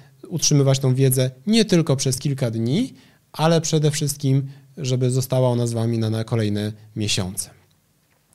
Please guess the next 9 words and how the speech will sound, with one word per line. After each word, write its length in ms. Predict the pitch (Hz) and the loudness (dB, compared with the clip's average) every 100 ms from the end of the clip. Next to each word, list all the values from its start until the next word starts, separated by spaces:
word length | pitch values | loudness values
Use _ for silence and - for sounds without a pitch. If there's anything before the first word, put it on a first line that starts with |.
| _ - | _ -2
Więc 240 | 135 139 - - | -2 -2 -6 -8
mam 240 | 135 165 | -2 0
nadzieję, 560 | 185 160 143 120 113 170 - - - - _ | 0 0 0 0 -2 -4 -6 -18 -20 -20 _
że 540 | 139 127 131 131 131 131 - _ | -4 0 0 2 0 -2 -12 _
ten 180 | - 131 | -4 -2
kurs 320 | 131 156 143 | 0 0 0
będzie 360 | 135 131 131 131 | 0 0 0 0
dla 160 | 127 123 | 0 0
was 320 | 123 123 | 0 0